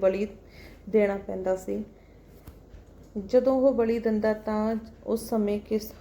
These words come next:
ਹਵਾ ਚੱਲਦੀ ਹੁੰਦੀ ਤਾਂ ਉਸ ਸਮੇਂ ਜਿਹੜੀਆਂ ਕਿਸ਼ਤੀਆਂ ਹੁੰਦੀਆਂ ਸੀ ਉਹ ਤੇਜ਼ ਚੱਲਦੀਆਂ ਸਨ।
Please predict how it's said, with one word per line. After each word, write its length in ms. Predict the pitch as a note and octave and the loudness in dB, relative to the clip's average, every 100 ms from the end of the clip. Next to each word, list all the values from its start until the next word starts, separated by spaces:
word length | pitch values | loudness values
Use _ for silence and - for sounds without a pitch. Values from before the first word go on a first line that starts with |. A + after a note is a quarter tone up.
| G#3+ | 2
ਹਵਾ 180 | G#3 G#3+ | 4 4
ਚੱਲਦੀ 360 | G#3+ G#3 G3+ | 2 0 2
ਹੁੰਦੀ 180 | G#3+ G3+ | 0 -2
ਤਾਂ 160 | G3+ G#3 | -2 -2
ਉਸ 180 | G#3 - | -2 -4
ਸਮੇਂ 240 | G#3 G#3 | -2 -2
ਜਿਹੜੀਆਂ 220 | G#3 G#3+ | -2 -2
ਕਿਸ਼ਤੀਆਂ 460 | A3+ A3 A3 - G#3 | -2 -2 -4 -4 -2
ਹੁੰਦੀਆਂ 380 | G3+ F#3 G3 G3 | 0 -2 -4 -4
ਸੀ 180 | G3 G#3 | -2 -2
ਉਹ 80 | G#3+ | 0
ਤੇਜ਼ 300 | G#3+ G3 G3 | 2 0 0
ਚੱਲਦੀਆਂ 420 | G3 F#3 F#3 F#3 | 0 -2 -2 -4
ਸਨ। 300 | F#3+ G3+ G#3+ | -4 -6 -6